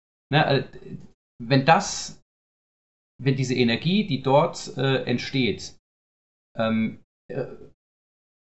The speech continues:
quasi rückläufig ist, oder, oder, oder genau das Gegenteil verursacht, nämlich dass es dir schlecht geht,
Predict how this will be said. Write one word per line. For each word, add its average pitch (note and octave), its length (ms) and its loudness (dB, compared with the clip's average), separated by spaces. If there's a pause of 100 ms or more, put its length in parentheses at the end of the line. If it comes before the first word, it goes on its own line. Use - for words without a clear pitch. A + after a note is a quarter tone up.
quasi A#2 260 0
rückläufig A2+ 840 2
ist, G#2+ 220 -6
oder, A2+ 280 -4
oder, A#2 220 -2
oder A2+ 160 0
genau B2 280 0
das B2+ 140 -2
Gegenteil B2+ 380 0
verursacht, F#2+ 640 -4
nämlich A2+ 200 -4
dass A2+ 140 -4
es G#2 100 -6
dir G2+ 140 -4
schlecht B2+ 320 -2
geht, F#2+ 300 -6